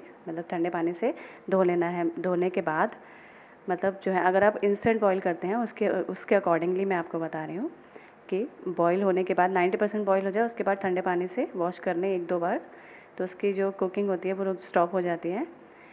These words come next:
और जो म-, macaroni हमें चाहिए जितना cook, उतना मतलब perfect cooked होती है वो। ये मैंने इसमें कॉर्नफ्लावर लिया है, आप चाहें तो, अ,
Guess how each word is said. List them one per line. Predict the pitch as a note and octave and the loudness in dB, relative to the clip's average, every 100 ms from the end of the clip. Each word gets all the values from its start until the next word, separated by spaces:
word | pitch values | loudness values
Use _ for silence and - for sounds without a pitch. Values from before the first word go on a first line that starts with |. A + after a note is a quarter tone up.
| - - | -10 -2
और | F3 | -2
जो | E3+ F#3+ | 2 0
म-, | G3+ F#3 F3 | 2 0 2
macaroni | F3 F3 F3+ F3+ | 0 2 2 4
हमें | G3+ F#3 | 2 2
चाहिए | F#3+ F3+ F3+ | 0 0 0
जितना | F#3 F#3 F#3+ | -2 -2 -4
cook, | F#3 G3 | -2 -6
उतना | - F#3 - F#3+ F#3+ F3+ | -4 -4 0 0 0 -2
मतलब | F3 G3+ | -2 2
perfect | G3 F#3 G3+ G3 | 4 4 2 -2
cooked | F#3 E3+ | -2 0
होती | D#3 - E3 | -4 -2 -2
है | |
वो। | E3 A#3 D#4 - - - - | 0 -2 -4 -10 -20 -18 -6
ये | F#3+ | -2
मैंने | F3 F3+ | 0 0
इसमें | F#3+ - G#3 | -2 -6 -8
कॉर्नफ्लावर | - F3+ F3+ F3+ F3+ | -2 0 0 0 -2
लिया | F3 F3 F3 | -2 -2 -4
है, | F#3 D4 - - - - - - | -4 -8 -10 -20 -20 -20 -14 -6
आप | F3+ | -6
चाहें | - G3 F#3+ | -4 -4 -2
तो, | F#3+ G#3 G3 | -2 -2 -2
अ, | - D#3+ E3 E3 | -4 -4 -6 -8